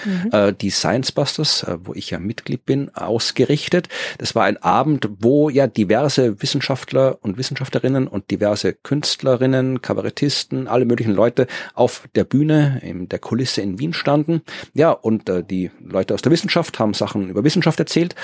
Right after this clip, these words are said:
Speaker 2: und die Leute, die Musik und Kabarett und Kunst machen, haben Musik und Kabarett und Kunst gemacht und es war ein sehr, sehr schöner Abend. Wir haben ein bisschen Geld gesammelt, das dann auch, äh, den Klimaaktivismus zugute kam. Äh, es gibt das Ganze auch als Videomitschnitt, aber wir haben gedacht, äh, wir können auf jeden Fall mal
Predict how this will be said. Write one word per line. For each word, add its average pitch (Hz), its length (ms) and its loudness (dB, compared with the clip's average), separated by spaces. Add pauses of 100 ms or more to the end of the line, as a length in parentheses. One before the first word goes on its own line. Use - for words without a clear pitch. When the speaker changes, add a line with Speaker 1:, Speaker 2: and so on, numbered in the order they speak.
(160)
Speaker 2:
und 101 320 0
die 95 120 2
Leute, 95 360 4
die 87 320 0
Musik - 400 -4
und - 300 -2
Kabarett 98 380 2
und 87 140 -4
Kunst - 260 0
machen, 135 240 0
haben 87 260 0
Musik - 400 0
und 92 180 -4
Kabarett 95 360 0
und 80 140 -6
Kunst - 280 2
gemacht 165 360 2 (300)
und 107 220 -2
es - 180 -2
war 101 160 4
ein 95 240 2
sehr, - 180 0
sehr 101 100 -2
schöner 85 200 -2
Abend. 127 340 0
Wir - 100 0
haben - 180 -6
ein - 60 -10
bisschen - 280 -4
Geld 147 200 -2
gesammelt, 170 420 2 (320)
das 98 180 0
dann 101 160 -2
auch, 98 360 2
äh, 87 300 0 (100)
den 87 420 0
Klimaaktivismus 110 960 -2
zugute - 340 -6
kam. 175 320 0 (340)
Äh, - 180 2
es - 160 -4
gibt - 200 -2
das 113 100 -4
Ganze 110 300 2
auch 101 120 2
als 101 260 -4
Videomitschnitt, 165 1000 2
aber 127 320 4
wir 113 80 6
haben 117 100 2
gedacht, 110 420 0
äh, 101 240 2
wir 95 100 2
können 113 360 0
auf - 160 -8
jeden 127 200 2
Fall 120 200 0
mal 107 240 2